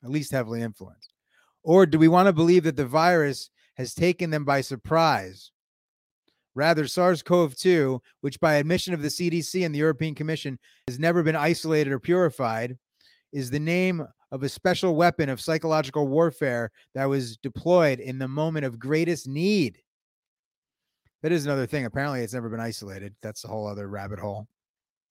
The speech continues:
Why should we trust a mega pharmaceutical cartel,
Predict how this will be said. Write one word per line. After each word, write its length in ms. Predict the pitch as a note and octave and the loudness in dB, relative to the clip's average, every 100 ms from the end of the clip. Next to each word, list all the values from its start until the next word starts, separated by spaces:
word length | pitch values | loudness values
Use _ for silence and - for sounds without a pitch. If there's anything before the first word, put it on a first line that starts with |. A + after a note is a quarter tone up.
| _ _ _ _ _ _ _ _ _ _ - - - | _ _ _ _ _ _ _ _ _ _ -20 -20 0
Why 160 | B2+ E3 | 8 8
should 160 | - | 8
we 100 | G#3 | 6
trust 300 | F3 G3 E3+ | 8 6 6
a 60 | D#3+ | 4
mega 320 | D3 E3 F#3 | 8 8 8
pharmaceutical 720 | - F3 D#3 D3 F#3 F3 D#3+ | 8 6 6 2 2 2 0
cartel, 800 | - D3 C3+ - E3 A2 A#2+ C3 | 0 0 0 2 2 2 -2 -8